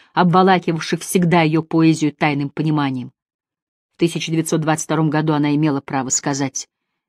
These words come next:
«Я голос ваш, жар вашего дыхания,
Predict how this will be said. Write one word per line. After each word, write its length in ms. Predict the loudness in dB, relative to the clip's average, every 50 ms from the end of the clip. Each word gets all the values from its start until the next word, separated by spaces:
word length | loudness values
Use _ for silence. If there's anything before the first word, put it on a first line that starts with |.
| _
«Я 200 | -2 2 2 2
голос 600 | 4 6 6 6 6 6 2 0 -4 -4 -6 -6 _
ваш, 560 | -8 -4 -2 -2 -2 -2 -4 -8 -8 -10 -10 -10
жар 300 | -6 -2 0 2 2 2
вашего 420 | 2 2 2 2 2 0 2 4 4
дыхания, 640 | 4 4 4 4 2 2 2 2 0 -2 -2 -6